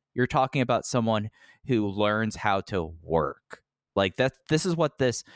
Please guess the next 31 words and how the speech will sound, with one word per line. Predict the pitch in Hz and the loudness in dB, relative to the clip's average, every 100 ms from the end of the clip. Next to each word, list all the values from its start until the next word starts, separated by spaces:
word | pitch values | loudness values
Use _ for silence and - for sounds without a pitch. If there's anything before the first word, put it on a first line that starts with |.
| - 135 | -20 -6
th-, | 131 117 | -2 0
this | 120 110 | 0 0
three-part | - 120 120 95 | 0 0 0 -2
series | - 101 90 85 | 0 0 0 -2
is. | 85 76 - | -4 -4 -8
It's | - 113 - | -4 -2 0
an | 107 | -2
exploration | 104 - 139 120 113 - 110 | -2 -2 0 0 -2 -2 -4
on | 92 | -4
how | - 107 101 | -4 -2 0
to | - 92 | 0 -2
work | 85 92 78 82 | 0 -2 -2 -8
a | |
crowd, | - - 73 57 - - _ _ _ - | -8 -4 -4 -6 -14 -20 _ _ _ -6
because | 101 101 90 87 - - - - | 0 0 0 -2 -6 -18 -20 -6
it, | 110 117 69 69 - _ - | 0 0 -2 -10 -20 _ -10
his | 95 120 123 | -2 0 0
U | 139 | 0
W | 147 139 143 | 0 0 0
F | 170 - | -2 0
run | 127 127 | -2 0
was, | 120 131 | -2 -2
like, | 127 | -4
the | |
first | - 120 127 | -2 -2 -2
time | 139 127 | -2 0
that | 127 | 0
you're | 120 | 0
like, | 117 - | -2 -2
"Oh, | 160 160 | -2 0
yeah, | 175 107 | 0 -2